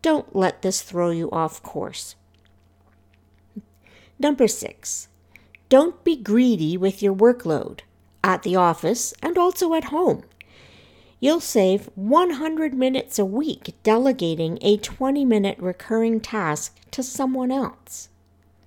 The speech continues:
Number seven, get organized. Keep all plans in a system,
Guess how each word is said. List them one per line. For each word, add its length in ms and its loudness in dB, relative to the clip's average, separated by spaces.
Number 300 -8
seven, 640 -2
get 400 4
organized. 880 0
Keep 340 -2
all 300 6
plans 580 -2
in 220 -2
a 100 0
system, 680 0